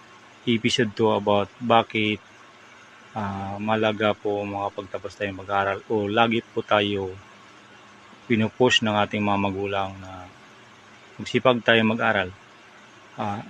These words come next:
ano lang yan, simple lang yan guys, kasi hinahanda tayo sa lahat ng pagka-, na yan ay matapos natin. Pag in case natapos natin yan,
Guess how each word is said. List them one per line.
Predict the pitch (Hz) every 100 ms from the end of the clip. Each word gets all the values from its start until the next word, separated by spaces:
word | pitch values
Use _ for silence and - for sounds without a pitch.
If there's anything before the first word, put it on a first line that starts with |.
| - - -
ano | 185
lang | 175 123
yan, | 123
simple | 127 131 120 127
lang | 117 113
yan | 107 101
guys, | 98 98 104
kasi | - 101 101 - - - - - -
hinahanda | 120 113 110 110 110 113 117
tayo | 113 110 107 104 101 - - - - - - - - -
sa | - 117 104 104 101 98 98
lahat | 104
ng | 104 -
pagka-, | 104 104 - - - - - - -
na | 110 98 95 101 - - -
yan | 127 123
ay | 113 104 104 110
matapos | 123 110 117 113 - -
natin. | 113 110 107 98
Pag | - 104
in | 104 101
case | - 120
natapos | 120 - 120 113 -
natin | 117 110 110
yan, | 104 101